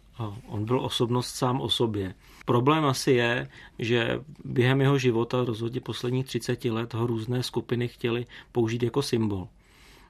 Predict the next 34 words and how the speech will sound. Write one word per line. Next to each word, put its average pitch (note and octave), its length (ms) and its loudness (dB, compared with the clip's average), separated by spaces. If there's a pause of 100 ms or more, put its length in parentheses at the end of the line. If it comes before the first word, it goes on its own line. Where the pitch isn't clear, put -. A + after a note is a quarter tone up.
(140)
Že G2+ 120 -2
ho G#2 100 -2
chtěli, A#2 340 -4
jak G#2 100 -6
jsem A2+ 160 -4
říkal, A#2 280 -4
už A2+ 180 -8
někdy, A2+ 640 0
eh, A2+ 300 -6
nastrčit A#2 500 -2
před - 220 -6
sebe. B2 400 -2 (320)
Ten C#3 180 4
citát, B2 420 0
který A#2 160 -2
byl B2+ 140 -4
právě B2 360 -4
teď, C3 360 -4
eh, - 60 -2 (180)
přečten, A#2 680 0 (240)
je A2+ 140 4
z - 80 -6
pravicových A2+ 600 0
novin, G#2 340 0
z - 60 -14
pravicového A2+ 520 -2
časopisu. G#2 640 -4 (440)
I C#3 80 0
ta D#3 100 0
prvorepubliková C#3 800 4
pravice A#2+ 400 -2
ho A#2+ 80 -2
chtěla B2+ 240 0
využít, A2 500 0